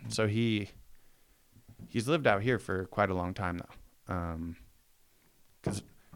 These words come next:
I, I actually, Derek and I actually went to high school together.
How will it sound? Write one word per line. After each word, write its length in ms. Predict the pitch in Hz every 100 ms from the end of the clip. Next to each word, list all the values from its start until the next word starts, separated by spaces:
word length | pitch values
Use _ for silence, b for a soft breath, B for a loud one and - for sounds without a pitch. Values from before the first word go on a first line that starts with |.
| b b b b b
I, 120 | 101 -
I 160 | 98 123
actually, 260 | 120 - -
Derek 240 | 104 123 117
and 80 | 101
I 40 |
actually 220 | 98 -
went 100 | 95
to 40 | 98
high 60 |
school 180 | - -
together. 280 | - -